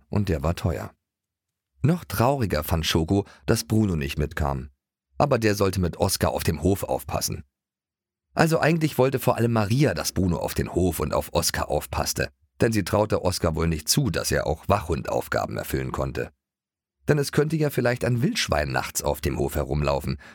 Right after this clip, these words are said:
oder ein anderes fremdes Tier. Die Zweibeiner würden es nicht merken, weil sie im Wohnhaus fest schliefen, aber Bruno schon, dachten jedenfalls die Zweibeiner. „Hat's da jetzt Berg?“,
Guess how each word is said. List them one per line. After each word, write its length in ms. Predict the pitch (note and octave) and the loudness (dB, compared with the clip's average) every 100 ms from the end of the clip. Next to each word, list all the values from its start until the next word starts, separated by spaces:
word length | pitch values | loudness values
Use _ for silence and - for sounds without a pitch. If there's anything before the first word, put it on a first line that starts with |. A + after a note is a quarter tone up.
| - | -4
oder 340 | F#2 E2+ E2 | 0 0 0
ein 180 | - F2 | -2 0
anderes 400 | G2 D3 C#3 - | 0 0 0 -2
fremdes 380 | - C2+ B1+ B1+ | -4 -4 -2 -4
Tier. 320 | - B1+ G#1 - _ _ _ _ _ _ _ | -4 -4 -6 -12 _ _ _ _ _ _ _
Die 80 | C#3+ | -2
Zweibeiner 680 | - - B2 C#3 A#2 A#2 G2+ | 0 2 2 2 2 2 2
würden 240 | A2 A2+ | 0 0
es 160 | F#2+ F2 | -2 0
nicht 180 | F2+ E2 | -2 0
merken, 400 | E2+ E2 G#1+ - - - | 0 0 -4 -10 -16 -6
weil 180 | - C#2+ | -2 -2
sie 80 | - | -2
im 140 | D2+ | 0
Wohnhaus 380 | F2 E2+ C2+ - | 0 0 -2 -2
fest 260 | F2 - | -2 -2
schliefen, 420 | - G2+ G2 B1+ - - - | 0 2 0 -4 -10 -14 -2
aber 240 | G2 G2+ | 0 2
Bruno 380 | F2 E2 E2 B2 | 0 0 2 2
schon, 440 | - D3 G2 F3 - _ _ - | 2 0 -2 -10 -18 _ _ -2
dachten 360 | D2 - F2+ | -2 0 0
jedenfalls 560 | E2+ E2+ D2+ F2+ D2 - | 0 0 -2 -2 -2 -2
die 120 | - | -2
Zweibeiner. 640 | - F#2+ F2+ B1 B1 - - _ _ _ _ _ _ _ _ _ _ - | 0 0 0 -2 -6 -10 -14 _ _ _ _ _ _ _ _ _ _ 0
„Hat's 240 | A#2 - | 2 2
da 120 | B2 | 0
jetzt 280 | B2+ A2+ - A2 | 0 2 2 2
Berg?“, 400 | - G#2+ F3 - | 4 4 4 0